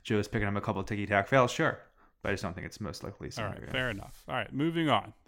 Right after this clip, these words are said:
Speaker 2: Another team that the Sixers played recently, one that has haunted them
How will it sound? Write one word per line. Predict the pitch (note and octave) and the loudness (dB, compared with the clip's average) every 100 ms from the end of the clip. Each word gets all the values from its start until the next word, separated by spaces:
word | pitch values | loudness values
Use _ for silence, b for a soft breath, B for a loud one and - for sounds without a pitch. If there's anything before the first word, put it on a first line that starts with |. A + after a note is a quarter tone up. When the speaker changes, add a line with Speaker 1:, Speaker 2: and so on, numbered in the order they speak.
| _ - | _ -8
Speaker 2:
Another | B2+ D#3 F3 D#3+ | 0 4 6 4
team | - D3+ C#3 C3+ | 2 0 2 0
that | A#2+ | 0
the | B2 | -4
Sixers | - - B2+ A#2+ B2+ - - | -6 -6 -4 -4 -6 -10 -6
played | A2+ G#2+ G#2+ | -4 -4 -4
recently, | D3 E3 F3 E3+ F3 E3 D#3 - _ _ _ - | -4 -4 -6 -4 -4 -4 -6 -12 _ _ _ -2
one | B2+ C#3 C3 | 6 6 6
that | A2+ | 2
has | G#2+ - | 2 0
haunted | C3+ C3+ C3 B2 | 4 4 4 4
them | B2 A#2 A#2 A2 G#2 | 4 4 2 0 -4